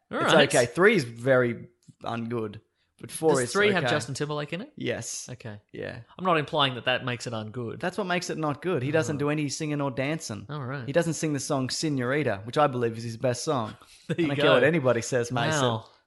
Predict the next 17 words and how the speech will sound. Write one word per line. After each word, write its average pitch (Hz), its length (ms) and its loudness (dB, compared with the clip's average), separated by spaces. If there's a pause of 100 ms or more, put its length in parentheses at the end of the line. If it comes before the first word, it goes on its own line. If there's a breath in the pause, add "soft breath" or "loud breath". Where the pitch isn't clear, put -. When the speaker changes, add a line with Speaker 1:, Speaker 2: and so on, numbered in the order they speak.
Speaker 2:
It's - 100 -10
his 165 80 -2
Speaker 1:
That's 175 140 4
Speaker 2:
best 185 100 6
Speaker 1:
very 269 140 10
Speaker 2:
song. 156 80 6
Speaker 1:
brave 160 320 6
of 123 140 -6
you. 113 180 0
Speaker 2:
I 392 100 6
don't 294 420 6
<laughs> - 0 - (120)
mind 151 100 2
being 170 160 2
brave 147 300 4
occasionally. 160 720 -2
Speaker 1:
Yeah. 143 280 0